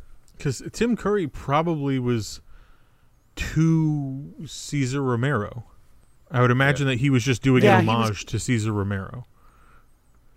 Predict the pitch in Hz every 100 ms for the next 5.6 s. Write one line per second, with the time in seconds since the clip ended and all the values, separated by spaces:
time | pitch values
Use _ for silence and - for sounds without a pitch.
0 | _ - 214 202 160 139 131 131 127 151
1 | 143 131 123 - _ _ _ _ _ _
2 | _ - - 165 143 135 139 - 113 -
3 | 135 120 120 143 131 _ - 135 135 -
4 | - - 143 - 127 120 104 - 127 113
5 | 127 131 123 120 110